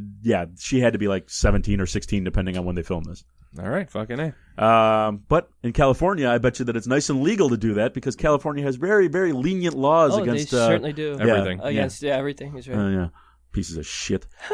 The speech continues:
Speaker 1: Um, <laughs> then, uh, uh, he touches her face and then just walks away from her all, like, slowly and calmly. And for a moment, she stands there, like, all flustered and then runs out of the room as though she's terrified.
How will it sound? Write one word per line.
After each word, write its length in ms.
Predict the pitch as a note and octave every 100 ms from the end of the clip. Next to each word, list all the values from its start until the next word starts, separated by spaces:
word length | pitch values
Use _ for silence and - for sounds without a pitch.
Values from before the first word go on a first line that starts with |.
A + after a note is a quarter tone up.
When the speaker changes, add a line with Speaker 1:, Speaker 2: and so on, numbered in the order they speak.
| -
Speaker 1:
Um, 640 | A#2+ B2 C3 C3 C3 B2+
<laughs> 20 | A2+
then, 160 | C3+
uh, 600 | C3+ B2+ B2+ A#2+ A#2+ G#2 -
uh, 580 | A#2 A#2+ A#2 A#2 A2 G#2+
he 120 | D3+
touches 260 | G#3+ F3 F3
her 60 |
face 520 | C#3+ B2+ C#3 - - _ _ _ -
and 120 | A#2
then 80 | B2+
just 140 | B2
walks 340 | G#2+ A#2 - -
away 200 | C3 C3+
from 160 | C3
her 200 | A2 G#2+
all, 160 | G2+ G#2
like, 180 | G#2+ G#2
slowly 460 | - A#2+ B2+ B2
and 100 | A#2
calmly. 540 | G2+ G#2+ G#2+ F#2 E2 - _ _ _ _ _
And 100 | B2
for 80 | F#3+
a 40 |
moment, 260 | A3 C4+ A#3
she 80 | E3
stands 280 | - E3+ D#3
there, 80 |
like, 120 | C#3+ B2+
all 100 | D#3
flustered 580 | - B2+ - F#3 G3+ - _ _ -
and 100 | C3
then 100 | A3+
runs 280 | E3 A3 A3
out 60 |
of 60 | A3+
the 80 | E3+
room 240 | D#3 G3
as 100 | C#3
though 100 | B2
she's 200 | C3 B2
terrified. 680 | - D3 C#3+ - F2+ D#2+ E2